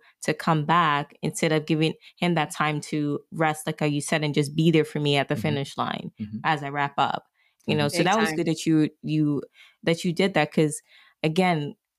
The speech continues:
Speaker 1: you gotta communicate, guys. Like, that's the biggest
Speaker 3: Oh,
Speaker 1: thing.
Speaker 3: yeah.
Speaker 1: We always say, like, it's kinda weird to say, "Hey, communicate with your spouse." And it's like, some couples, they don't communicate.
Speaker 2: Yes,
Speaker 3: No.
Speaker 2: true, true.
Speaker 1: It's like, you gotta be
Speaker 2: True.
Speaker 1: clear in what you expect from them.
Speaker 2: Mm-hmm.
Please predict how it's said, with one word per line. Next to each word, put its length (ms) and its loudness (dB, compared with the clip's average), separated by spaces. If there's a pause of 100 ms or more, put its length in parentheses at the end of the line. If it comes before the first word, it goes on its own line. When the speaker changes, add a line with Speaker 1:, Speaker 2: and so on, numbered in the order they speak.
(120)
Speaker 1:
you 100 0
gotta 240 2
communicate, 580 2
guys. 320 0
Like, 240 -2 (300)
that's 200 0
the 100 2
biggest 360 2
Speaker 3:
Oh, 20 -2
Speaker 1:
thing. 140 4
Speaker 3:
yeah. 20 6
Speaker 1:
We 80 6
always 260 2
say, 280 4
like, 400 0
it's 300 -2 (200)
kinda 220 2
weird 180 6
to 60 0
say, 200 2
"Hey, 200 6
communicate 580 4
with 200 2
your 80 2
spouse." 420 0
And 100 2
it's 160 -2
like, 200 -2 (140)
some 200 0
couples, 300 2
they 100 6
don't 180 2
communicate. 680 2
Speaker 2:
Yes, 100 0
Speaker 3:
No. 320 0
Speaker 2:
true, 240 -6 (300)
true. 200 -2
Speaker 1:
It's 120 2
like, 120 2
you 100 2
gotta 280 2
be 240 2
Speaker 2:
True. 180 2
Speaker 1:
clear 540 4
in 440 2 (260)
what 480 0
you 120 4
expect 480 0
from 280 0
them. 420 4 (140)
Speaker 2:
Mm-hmm. 240 -2